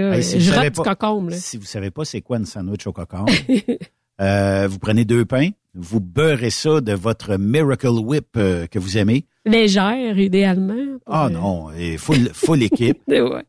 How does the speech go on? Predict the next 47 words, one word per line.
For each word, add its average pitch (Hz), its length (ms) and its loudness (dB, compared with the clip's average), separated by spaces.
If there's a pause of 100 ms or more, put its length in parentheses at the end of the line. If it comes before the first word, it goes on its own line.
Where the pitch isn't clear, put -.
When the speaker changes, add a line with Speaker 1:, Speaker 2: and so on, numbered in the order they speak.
(140)
Speaker 1:
Euh, 117 420 0
vous 110 300 -2 (100)
coupez - 260 -2
des 107 380 2
cocombes 101 380 0
en 85 140 -2
tranches, 113 360 -8
pareil 117 220 0
comme 110 140 0
une 98 60 -2
sandwich 104 360 -4
au - 20 0
Speaker 2:
Les 131 80 4
Speaker 1:
tomate. - 140 2
Speaker 2:
tranches 311 280 2
minces, 302 120 2 (100)
c'est - 180 0
meilleur. 208 500 2 (120)
Speaker 1:
Ouais. 104 300 -10 (380)
Et 107 280 4
vous 98 160 -4
mettez 117 400 0
autant 113 300 0
de - 60 -8
sel 131 300 0
que 113 120 -2
du 87 180 -6
poivre 110 340 0
que 107 120 -2
vous 87 260 -8
aimez, 87 320 -6 (380)
et 104 140 2
vous 90 420 -4
effoirez 98 560 -2
ça - 200 -6
et 98 100 2
vous 80 120 -8
mangez 90 480 2
ça. 202 80 -4
Speaker 2:
Mhm. 240 240 2 (680)
Speaker 1:
Si - 160 -4
vous 147 240 0
y 156 60 0
goûtez 135 320 -2
Speaker 2:
Pas 156 140 4
toasté, 269 640 0
là. 160 160 -2